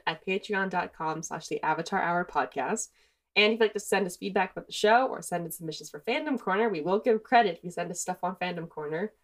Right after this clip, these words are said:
So if you wanna get a shout out on the show, send us stuff. Um, you can also email us at the Avatar Hour Podcast at gmail dot com, or you can reach us on Facebook and Instagram at the Avatar Hour Podcast or on Twitter at Avatar Hour.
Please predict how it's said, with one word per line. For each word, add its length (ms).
So 120
if 60
you 40
wanna 100
get 80
a 40
shout 180
out 60
on 40
the 60
show, 440
send 220
us 140
stuff. 240
Um, 220
you 60
can 100
also 220
email 280
us 220
at 240
the 120
Avatar 360
Hour 260
Podcast 440
at 100
gmail 280
dot 220
com, 340
or 120
you 60
can 120
reach 140
us 80
on 260
Facebook 420
and 120
Instagram 480
at 220
the 100
Avatar 440
Hour 300
Podcast 580
or 140
on 120
Twitter 380
at 220
Avatar 520
Hour. 460